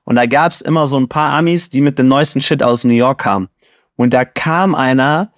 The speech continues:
eine Zeit lang, aber der Typ ist nie wirklich groß geworden. Ich bin gespannt, ob er dir was sagt. Ähm, und da dachte ich immer, der ist der Nächste, so, der auch hier groß wird, aber ist nie geworden, ist nie angekommen.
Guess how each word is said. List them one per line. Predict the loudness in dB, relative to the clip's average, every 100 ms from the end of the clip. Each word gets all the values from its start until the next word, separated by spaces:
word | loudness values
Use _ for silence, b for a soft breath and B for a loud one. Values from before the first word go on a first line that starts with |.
| _ _ -4
eine | -2 -2
Zeit | 0 0 2
lang, | 0 2
aber | 0
der | 0
Typ | 0 -2
ist | -2
nie | 0 2
wirklich | 0 -2
groß | -2 -2 0
geworden. | 2 2 2
Ich | 0
bin | -2
gespannt, | -2 0 0 0
ob | 2
er | 2
dir | 2
was | 2
sagt. | 2 0 0 -6 -20 b b b b
Ähm, | 0 2 2 2 2 0 0 -2
und | 0 2
da | 2
dachte | 0 -4
ich | -10 -2
immer, | 0 2 2 0
der | 0 0 0
ist | 0 -4
der | 0
Nächste, | 2 2 0 -2 -4 0
so, | 2
der | 2 2
auch | 2 0
hier | -2 0
groß | 0 -2 0
wird, | 0 0
aber | 0 2
ist | 0 0
nie | 2
geworden, | 2 2 2 0
ist | -2
nie | 0 0
angekommen. | 2 0 0 0 0